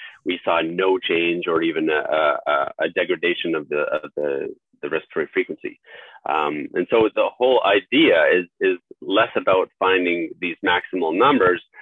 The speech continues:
and more about trying to understand whether or not the athlete is using their lungs, um, well. Um, if we can, uh, make an argument that they are completely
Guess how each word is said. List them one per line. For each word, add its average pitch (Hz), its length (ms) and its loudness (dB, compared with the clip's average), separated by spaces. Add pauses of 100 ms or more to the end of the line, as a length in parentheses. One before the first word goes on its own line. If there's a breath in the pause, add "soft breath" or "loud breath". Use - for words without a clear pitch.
(180 loud breath)
and 101 180 -2
more 113 360 4
about 95 380 2 (240)
trying 110 160 2
to 92 120 2
understand 90 640 0 (320 soft breath)
whether 110 240 2
or 101 100 4
not 95 220 2 (160)
the 92 280 4
athlete 87 400 0
is 82 180 -4 (180)
using 107 760 0 (140)
their 90 160 2
lungs, 87 380 0 (500)
um, 85 260 -4
well. 78 380 0 (420 loud breath)
Um, 85 400 0
if 95 180 0 (400)
we 98 140 -2
can, 92 400 0 (300)
uh, 82 80 -6 (160)
make 107 260 0
an 95 120 0 (100)
argument 101 500 0 (120)
that 90 320 0
they 90 500 0
are 82 640 2 (220)
completely 110 580 -2